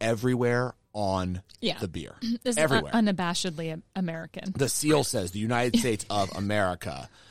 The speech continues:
Speaker 1: Like, it's, it's everywhere, which is why I also don't have a problem with the Budweiser American flag cans, because it literally is just the brand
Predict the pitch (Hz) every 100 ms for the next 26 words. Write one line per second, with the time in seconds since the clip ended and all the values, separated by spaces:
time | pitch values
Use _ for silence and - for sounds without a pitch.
0 | - - 107 98 - 123 - - _ -
1 | 131 - - _ - 117 110 143 143 156
2 | 156 127 135 101 117 123 120 120 117 107
3 | _ _ _ _ _ 117 123 131 131 123
4 | 110 110 107 87 - - 117 120 135 135
5 | 107 98 98 - 101 104 95 92 92 90
6 | 101 - 98 87 85 82 78 - 113 110
7 | 87 - 76 65 65 - - - - -
8 | 120 131 113 110 113 135 147 131 117 110
9 | 107 - 113 - 110 95 104 107 104 95